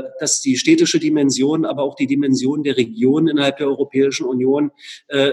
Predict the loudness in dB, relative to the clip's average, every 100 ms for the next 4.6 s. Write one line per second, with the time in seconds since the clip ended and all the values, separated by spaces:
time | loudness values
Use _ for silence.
0 | -2 -8 -4 -4 -2 0 0 0 -4 -2
1 | -2 2 4 6 4 2 -2 -4 -4 -2
2 | -2 -2 0 0 2 4 4 4 4 4
3 | 2 -8 -18 -20 -4 0 2 2 0 -2
4 | -2 -2 -2 -2 -2 -2